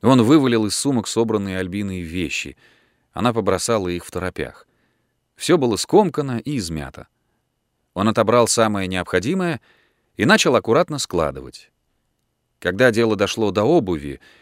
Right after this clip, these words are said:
он оглянулся в поисках отдельного пакета или старых газет. Ни того, ни другого рядом не оказалось. Пришлось идти к соседям. Словоохотливая дама из квартиры напротив очень обрадовалась его приходу.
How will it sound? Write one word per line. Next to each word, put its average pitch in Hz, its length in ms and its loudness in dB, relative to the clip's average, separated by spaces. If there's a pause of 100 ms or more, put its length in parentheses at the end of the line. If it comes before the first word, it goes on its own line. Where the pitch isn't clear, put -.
(100)
он 98 140 0
оглянулся 120 520 2
в - 80 -8
поисках 131 460 -4
отдельного 101 480 -2
пакета 107 460 -4
или 98 200 -6
старых 107 420 -4
газет. 95 460 -4 (560)
Ни 110 100 2
того, 139 280 6
ни 151 80 2
другого 117 500 2
рядом 110 400 0
не 107 100 -6
оказалось. 80 680 -6 (680)
Пришлось 120 580 0
идти 98 360 -8
к - 80 -12
соседям. 73 640 -6 (1040)
Словоохотливая 139 840 4
дама 117 340 4
из 98 80 -2
квартиры 92 460 0
напротив 196 560 0 (280)
очень 151 300 0
обрадовалась 127 680 4
его 104 220 0
приходу. 76 540 -6